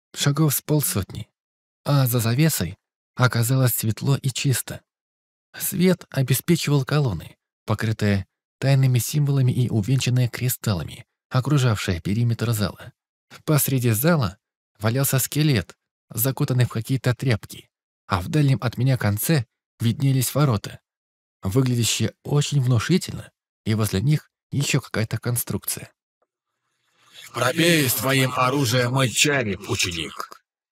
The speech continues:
Speaker 1: торжественно провозгласил учитель, и я сделал, как велено, и минимум треть дедушкиного призрака всосалась в метлу, и ему пришлось приложить немало усилий, чтобы освободиться.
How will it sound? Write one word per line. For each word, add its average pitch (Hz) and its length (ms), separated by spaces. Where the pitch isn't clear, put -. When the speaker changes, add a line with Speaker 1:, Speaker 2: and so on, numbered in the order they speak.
Speaker 1:
торжественно 160 720
провозгласил 135 760
учитель, 175 580
и 127 80
я 160 160
сделал, 165 400
как 113 200
велено, 95 380
и 151 120
минимум 151 360
треть 160 440
дедушкиного 127 540
призрака 139 560
всосалась 156 720
в 143 40
метлу, 107 420
и 127 60
ему 131 280
пришлось 143 460
приложить 131 440
немало 151 400
усилий, 151 600
чтобы 113 340
освободиться. 123 760